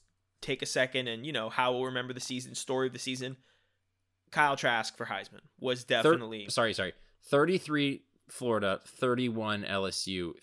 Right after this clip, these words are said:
Speaker 2: three ties in between. So it's thirty-one to thirty-three. So they're
Speaker 1: Wow.
Speaker 2: two behind us.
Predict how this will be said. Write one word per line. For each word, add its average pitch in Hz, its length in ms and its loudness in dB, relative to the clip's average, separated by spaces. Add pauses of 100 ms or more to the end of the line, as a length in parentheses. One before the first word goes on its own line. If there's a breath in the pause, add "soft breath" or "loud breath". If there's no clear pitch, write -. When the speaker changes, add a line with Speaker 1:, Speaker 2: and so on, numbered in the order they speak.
Speaker 2:
three 107 180 0
ties 90 300 0
in 82 100 -12
between. 80 260 -14
So 90 120 -8
it's - 140 -8
thirty-one 117 340 0
to 98 80 -6
thirty-three. 90 500 -4
So - 160 -6
they're 131 140 6
Speaker 1:
Wow. 98 80 -4
Speaker 2:
two 151 200 8
behind 101 360 0
us. - 260 -12